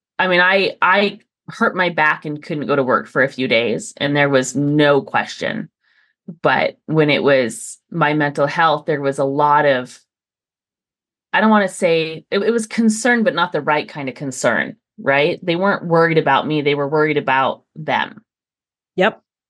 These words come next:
Speaker 1: Now in my own business, I can have those days. I did it recently with a bride who I was supposed to meet. And I just, I mean, I just told her, I said, "I just can't today.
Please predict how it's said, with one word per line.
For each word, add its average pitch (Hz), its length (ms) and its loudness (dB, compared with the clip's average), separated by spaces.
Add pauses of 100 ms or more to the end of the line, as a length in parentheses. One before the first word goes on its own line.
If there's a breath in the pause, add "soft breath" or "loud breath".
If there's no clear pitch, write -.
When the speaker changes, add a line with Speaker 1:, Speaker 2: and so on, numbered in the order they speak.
Speaker 1:
Now 196 300 2
in 190 100 -4
my 170 200 0
own 196 180 0
business, 185 680 -2
I 240 180 0
can 277 160 0
have 214 300 0
those 165 220 0
days. 175 540 -2 (420)
I 202 160 2
did 214 160 2
it 185 140 2
recently 208 480 -4
with 180 180 0
a 170 60 2
bride 170 640 0 (320)
who 208 160 0
I 185 140 4
was 180 120 -2
supposed 196 320 -4
to 190 60 -2
meet. 190 500 -4 (240)
And 180 140 2
I 180 200 4
just, 180 360 -6
I 180 160 0
mean, 180 140 -2
I 180 100 2
just 190 200 -8
told 196 220 2
her, 185 60 2
I 170 60 2
said, 160 240 -10
"I 214 100 4
just 190 600 -4 (100)
can't 208 500 -4
today. 254 540 2